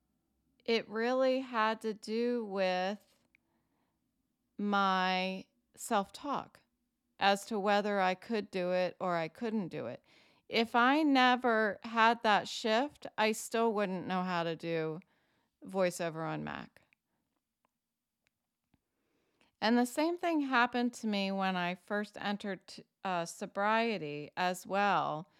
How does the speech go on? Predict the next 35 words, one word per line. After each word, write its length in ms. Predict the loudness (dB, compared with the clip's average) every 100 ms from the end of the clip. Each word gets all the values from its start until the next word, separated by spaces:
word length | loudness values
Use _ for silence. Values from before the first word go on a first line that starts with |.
| _ _ _ -4
Um, 400 | 0 2 0 -2
I've 180 | -2 -2
talked 340 | 0 2 2 0
about 260 | 2 2
it 80 | 0
before, 460 | -6 -6 -2 0 0
but 200 | -2 0
that 280 | 0 0 -4
first 320 | -8 -8 -6
time 280 | -2 -2 0
that 140 | -2
I 140 | -2
went 280 | -2 -2 -4
to 100 | -10
detox 720 | -10 -8 -8 -2 -2 -2 -10
and 120 | -8 -8
I 100 | -8
came 360 | -10 -8 -6
out, 420 | -4 0 0 -2 -8 _ _ _
and 200 | -6 -2
then 120 | 0 -2
a 80 |
couple 420 | -2 -4 -2 -2 -2
months 400 | -2 -4 -6 -4
later, 460 | 0 0 0 -2
I 100 | -2
don't 140 | -4 -6
even 180 | -6
know 120 | -6 -6
if 120 | -6
it 100 | -10
was 160 | -10
a 60 | -10
couple 280 | -12 -12 -8
months, 560 | -2 0 -2 -6 -16